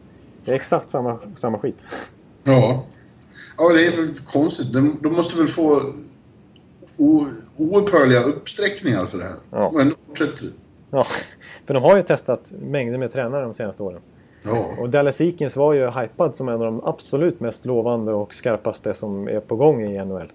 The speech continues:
Speaker 1: Eller han var ju i A H L då, men, eh, han har inte alls, a-, alls lyckats vända Edmonton på något sätt. Utan det är, det blir nästan sämre och sämre, tycker jag.
Speaker 2: Det är dags att ta in Tortorella.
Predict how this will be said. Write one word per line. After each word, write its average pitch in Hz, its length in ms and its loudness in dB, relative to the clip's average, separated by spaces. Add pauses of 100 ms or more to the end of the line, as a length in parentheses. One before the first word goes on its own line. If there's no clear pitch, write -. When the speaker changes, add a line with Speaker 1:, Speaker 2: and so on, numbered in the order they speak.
(520)
Speaker 1:
Eller 110 120 -2
han 113 100 -2
var 113 80 2
ju 107 60 0
i 104 40 2
A 101 60 2
H 107 120 0
L 110 100 0
då, 92 100 -4
men, 98 200 -6
eh, 101 60 -8 (760)
han 139 160 -2
har 139 80 0
inte 131 180 0
alls, - 500 -4
a-, 151 220 2
alls 156 300 0
lyckats 117 260 -4
vända 107 300 -2
Edmonton 101 340 -6
på 98 60 -10
något 95 160 -8
sätt. 123 220 -6
Utan 104 300 -4
det 113 60 0 (200)
är, 117 240 2 (200)
det 127 160 0
blir 131 120 0
nästan 113 280 -4
sämre 107 260 -4
och 98 80 -4
sämre, 113 240 -2
tycker 85 160 -8
jag. 80 80 -16 (840)
Speaker 2:
Det 135 80 -2
är 139 40 4
dags 147 220 2
att 131 80 2
ta 139 100 6
in 139 100 2
Tortorella. 120 440 0